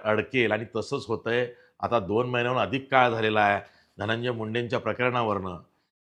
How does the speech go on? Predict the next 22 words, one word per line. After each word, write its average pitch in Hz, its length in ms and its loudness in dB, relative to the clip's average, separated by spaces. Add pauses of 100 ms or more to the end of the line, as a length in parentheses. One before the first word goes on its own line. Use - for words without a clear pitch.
राज्य 107 260 4
सरकार 123 340 0
काय 123 300 6
करतंय 107 600 -4 (140)
हे 113 60 -2
जनतेला 104 440 0
कळत 117 360 -2
नाही 101 200 -6
आणि 101 140 -6
जनतेला 107 600 0 (440)
राज्य 101 240 0
सरकारला 117 760 2 (280)
हे 110 60 -4
दाखवायची 131 520 4
संधी 139 300 -4
मिळत 123 280 -4
नाहीये 110 300 -2
की 104 100 -2
आम्ही 107 220 0
तुमच्यासाठी 104 440 -8
काम 101 320 -2
करतोय. 90 440 -10